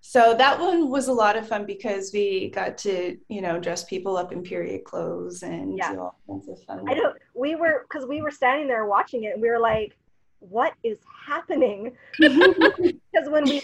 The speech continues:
Speaker 2: when we watched it, I think four oh, four oh, uh, three was gonna air the next day. So we hadn't
Speaker 1: Yeah.
Speaker 2: seen, like,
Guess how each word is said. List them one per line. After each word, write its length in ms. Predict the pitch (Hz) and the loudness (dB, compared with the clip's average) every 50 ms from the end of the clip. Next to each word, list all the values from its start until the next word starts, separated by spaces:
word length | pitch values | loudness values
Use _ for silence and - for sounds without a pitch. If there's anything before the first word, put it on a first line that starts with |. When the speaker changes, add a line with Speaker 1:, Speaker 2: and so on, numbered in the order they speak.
| - - | -6 -2
Speaker 2:
when 220 | - 277 302 302 285 | 0 0 0 0 0
we 120 | 277 254 233 | -2 -2 0
watched 400 | 240 254 320 466 508 - - - | 2 2 2 2 0 -2 -2 2
it, 320 | 269 240 226 220 220 185 _ _ _ _ - | 2 4 6 6 4 2 _ _ _ _ -6
I 80 | 233 240 | -6 -6
think 400 | 240 - 262 254 262 254 254 - _ _ _ - | -4 0 0 2 2 0 -4 -8 _ _ _ -2
four 260 | 262 269 269 262 247 | 2 4 4 6 4
oh, 160 | 233 226 214 - _ _ _ _ _ _ _ - - - _ _ _ - | 2 0 -2 -6 _ _ _ _ _ _ _ -20 -20 -20 _ _ _ -8
four 260 | 285 285 294 285 277 | -2 2 4 4 4
oh, 120 | 262 247 247 - _ _ _ _ | 4 2 0 -4 _ _ _ _
uh, 180 | - 233 226 214 - - | -2 0 0 0 -2 -4
three 200 | - 247 269 262 | -8 -6 -6 -4
was 140 | 247 220 214 - | -4 -6 -4 -4
gonna 200 | 240 220 220 - - | -4 -4 -4 -2 -2
air 220 | 226 220 220 226 | 0 0 0 -2
the 80 | 202 214 | -4 -4
next 300 | 208 202 185 - _ _ | -6 -6 -8 -8 _ _
day. 240 | - 214 185 151 - | -2 -2 -2 -2 -6
So 160 | - - 220 | -8 -8 -8
we 180 | 202 196 262 277 | -6 -6 -6 -2
hadn't 260 | 285 285 247 226 202 | 0 2 0 0 0
Speaker 1:
Yeah. 100 | - 170 | -4 -4
Speaker 2:
seen, 420 | 226 247 - - _ 214 202 196 190 - | -4 -4 -6 -10 _ -20 -20 -20 -18 -10
like, 220 | 196 208 196 180 | -6 -6 -6 -6